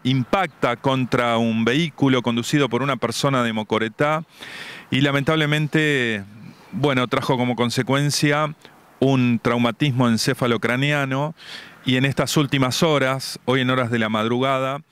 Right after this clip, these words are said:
ya se decreta su muerte clínica, de manera tal entonces que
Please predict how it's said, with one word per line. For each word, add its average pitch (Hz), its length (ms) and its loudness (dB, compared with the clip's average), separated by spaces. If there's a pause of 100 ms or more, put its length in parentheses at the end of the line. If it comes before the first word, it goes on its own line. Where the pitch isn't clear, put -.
(420)
ya 135 200 2
se 135 140 0
decreta 123 480 0
su 120 180 -4
muerte 113 400 0
clínica, 113 800 0 (480)
de 113 160 0
manera 120 300 0
tal 123 160 -2
entonces 123 520 -2
que 127 400 -2